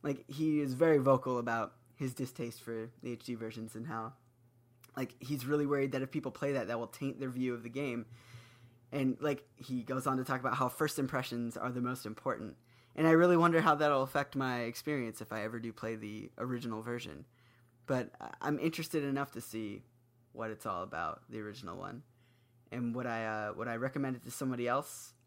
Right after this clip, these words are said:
I would. Not the H D version. Eh, but I guess it would be hard for me to recommend then. I would absolutely not recommend the H D version. That's, that'll be my answer for that. I can't really say if I'd recommend the original 'cause I haven't played it yet. And, uh,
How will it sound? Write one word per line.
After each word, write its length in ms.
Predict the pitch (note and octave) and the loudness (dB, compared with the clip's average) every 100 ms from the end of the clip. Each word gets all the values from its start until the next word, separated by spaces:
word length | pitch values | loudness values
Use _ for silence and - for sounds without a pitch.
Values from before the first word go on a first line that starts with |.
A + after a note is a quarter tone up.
| _ _ _ - | _ _ _ 0
I 100 | D#3 | 4
would. 440 | G3+ C4 C#3 A2 - _ _ _ _ _ | 8 10 8 2 -10 _ _ _ _ _
Not 260 | D#3 F3 F3 | 6 6 8
the 120 | E3+ | 8
H 140 | D#3 - | 6 4
D 100 | C4 | 2
version. 520 | E3 B2+ C#3 C#3+ F#3 _ _ _ _ _ _ _ _ - - - | 4 2 0 -4 -6 _ _ _ _ _ _ _ _ -20 -8 4
Eh, 140 | - - - | 4 4 0
but 260 | A#3 D4+ - - | 2 2 0 -8
I 80 | B3 | 0
guess 240 | D4 C4 | 0 2
it 80 | C4+ | 0
would 100 | B3+ | 2
be 120 | B3 | 2
hard 200 | B3 A#3+ | 0 0
for 60 | A#3+ | 0
me 120 | B3 | -2
to 60 | A#3 | -2
recommend 480 | A#3+ A#3 B3 A3 | -2 -2 -2 -2
then. 160 | A#2 F2 | -4 2
I 100 | F3 | 6
would 220 | F#3 G3 - | 8 6 6
absolutely 500 | G3+ - A#3+ G#3+ A3 | 4 6 6 8 6
not 280 | D3 C#3+ C#3 | 4 4 2
recommend 340 | C3+ D3 C#3 | -2 -2 -2
the 80 | C#3+ | -2
H 160 | D3 | -4
D 80 | F#3 | -6
version. 380 | D3 A2 D2 A#2 - | -6 -6 -10 -16 -6
That's, 240 | C3+ C3 | -6 -6
that'll 220 | - D3 C#3+ | -2 0 2
be 100 | C#3+ | 0
my 160 | C#3+ | 0
answer 260 | C3 A#2 A#2 | -2 -4 -6
for 140 | A2+ | -6
that. 220 | A2+ A#2 - | -6 -6 -6
I 120 | B2 | -8
can't 220 | - C3+ | -4 -4
really 200 | B2 B2 | -2 -4
say 180 | A#2+ C#3+ | -2 -2
if 100 | C3 | -2
I'd 100 | A#2 | -4
recommend 400 | A#2 A#2 A#2 A#2 | -4 -6 -6 -6
the 80 | A2+ | -6
original 320 | A#2 A2 A#2 | -6 -8 -10
'cause 160 | - A#2 | -10 -8
I 40 | |
haven't 180 | A2+ A2 | -8 -8
played 200 | D#3 C3+ | -8 -8
it 120 | A2 | -6
yet. 240 | A2+ B2 - _ _ - _ _ _ _ _ - | -6 -8 -10 _ _ -20 _ _ _ _ _ -4
And, 180 | C#3+ C3 | -2 0
uh, 380 | C3+ C3 B2+ | 0 0 -2